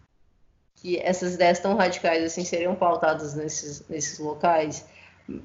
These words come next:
Mas eu acho importante a questão da comparação. A gente não pode também, né, querer achar que dá pra simplesmente excluir a grande mídia. Não, a gente tem que dar uma olhada no que tá saindo, obviamente, mas sempre com um olhar muito crítico e comparando com o que a gente vê em outras mídias.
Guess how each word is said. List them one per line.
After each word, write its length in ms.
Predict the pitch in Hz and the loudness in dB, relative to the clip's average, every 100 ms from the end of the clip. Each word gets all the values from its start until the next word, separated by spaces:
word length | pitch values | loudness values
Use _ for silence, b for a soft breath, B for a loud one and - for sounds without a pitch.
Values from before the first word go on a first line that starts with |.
| - | 2
Mas 220 | 240 254 | 6 8
eu 120 | 233 | 8
acho 220 | 220 - 254 | 8 6 2
importante 480 | 254 226 220 220 | 4 4 2 0
a 40 | 247 | 0
questão 260 | 247 190 | -2 -2
da 100 | 170 | -2
comparação. 720 | - 247 - - - - 175 165 | -2 0 2 2 2 0 0 0
A 60 | |
gente 260 | 175 196 - | 0 -4 -4
não 80 | 311 | -2
pode 380 | 214 185 185 | 4 4 4
também, 580 | - 202 170 185 226 294 - _ _ | -2 -2 -2 -2 -4 -10 -16 _ _
né, 300 | 165 170 175 - b b b - | -12 -8 -8 -12 b b b -2
querer 720 | 185 175 175 180 175 160 147 | 0 4 4 6 6 6 6
achar 500 | 131 165 - 160 175 | 4 4 4 4 4
que 100 | 226 | 0
dá 160 | 202 196 | 0 2
pra 140 | 208 | 0
simplesmente 640 | 208 214 208 196 180 185 220 | -2 -2 -2 -2 -2 -2 -4
excluir 480 | - - 240 214 | -8 -2 2 4
a 40 | 196 | 2
grande 320 | 196 202 277 | 0 -2 2
mídia. 300 | 330 226 165 | 4 4 2
Não, 160 | 226 - | 0 0
a 60 | |
gente 280 | 139 143 - | -2 -6 -6
tem 140 | 160 | -8
que 100 | 156 | -6
dar 440 | 156 156 160 175 214 | 0 4 6 6 4
uma 120 | 214 | 0
olhada 540 | 247 311 170 185 190 | 2 6 8 8 6
no 100 | 170 | -2
que 120 | 160 - | -6 -10
tá 100 | 160 | -10
saindo, 500 | - 190 185 165 165 | -8 -6 -6 -6 -4
obviamente, 720 | 165 - 190 208 180 175 - | -6 -2 -2 0 -4 -6 -4
mas 140 | 196 | -4
sempre 240 | 190 180 - | -2 -4 -6
com 140 | 208 | -2
um 20 | |
olhar 260 | 202 185 170 | 4 6 6
muito 220 | 180 - | 2 -4
crítico 520 | - 180 170 - - | -8 -6 -6 -10 -12
e 40 | 294 | -8
comparando 800 | 277 277 - 285 220 196 214 | -4 2 6 6 6 2 -2
com 100 | - | -4
o 40 | 254 | -6
que 80 | 302 | -6
a 40 | |
gente 240 | 277 - 285 | -8 -8 -2
vê 200 | - 214 | 0 4
em 80 | |
outras 320 | 208 - 269 330 | 2 2 -2 0
mídias. 440 | 392 214 151 | 0 0 -4